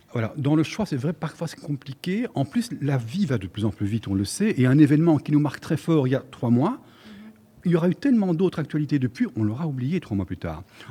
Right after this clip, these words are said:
Donc trouver l'élément qui va rassembler le plus de personnes dans la mémoire de l'année. Ça, c'est difficile,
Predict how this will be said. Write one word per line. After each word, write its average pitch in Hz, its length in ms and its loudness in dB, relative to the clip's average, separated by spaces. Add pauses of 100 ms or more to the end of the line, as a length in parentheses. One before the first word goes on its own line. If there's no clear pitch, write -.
Donc 143 180 8
trouver 208 360 0
l'élément 170 440 6
qui - 160 -4
va 156 140 2
rassembler 151 760 -2
le 147 140 0
plus 196 320 -6
de 156 60 -2
personnes 147 440 -2 (260)
dans 123 160 0
la 127 80 2
mémoire 143 360 4
de 131 100 0
l'année. 107 300 2 (220)
Ça, - 180 -2
c'est 139 100 -4
difficile, 120 540 -2